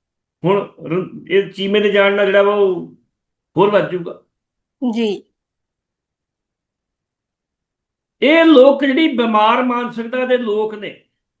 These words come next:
Speaker 1: ਜਿਹੜੇ ਗੁਰੂ ਗ੍ਰੰਥ ਤੇ ਗੁਰੂ ਪੰਥ ਨੂੰ ਛੱਡ ਕੇ ਤੇ ਬਕਾਇਦਾ ਤੌਰ ਤੇ ਉਸ ਪਾਸੇ ਜਾ ਰਹੇ ਨੇ, ਬੈਠ ਰਹੇ ਵੀ ਤੁਸੀਂ ਨਾ ਕੰਮ ਕਰੋ, ਘਰ ਬਹਿ ਜਾਓ ਚੁੱਪ ਕਰਕੇ। ਹੁਣ ਵੀ ਤੇ ਬਹਿਣਾ ਹੀ ਆ।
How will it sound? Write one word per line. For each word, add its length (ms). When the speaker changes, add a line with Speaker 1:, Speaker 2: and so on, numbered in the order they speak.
Speaker 1:
ਜਿਹੜੇ 440
ਗੁਰੂ 260
ਗ੍ਰੰਥ 380
ਤੇ 80
ਗੁਰੂ 260
ਪੰਥ 440
ਨੂੰ 180
ਛੱਡ 280
ਕੇ 260
ਤੇ 100
ਬਕਾਇਦਾ 500
ਤੌਰ 200
ਤੇ 140
ਉਸ 140
ਪਾਸੇ 260
ਜਾ 260
ਰਹੇ 160
ਨੇ, 320
ਬੈਠ 360
ਰਹੇ 200
ਵੀ 120
ਤੁਸੀਂ 240
ਨਾ 300
ਕੰਮ 220
ਕਰੋ, 160
ਘਰ 200
ਬਹਿ 100
ਜਾਓ 240
ਚੁੱਪ 140
ਕਰਕੇ। 480
ਹੁਣ 180
ਵੀ 120
ਤੇ 80
ਬਹਿਣਾ 260
ਹੀ 140
ਆ। 300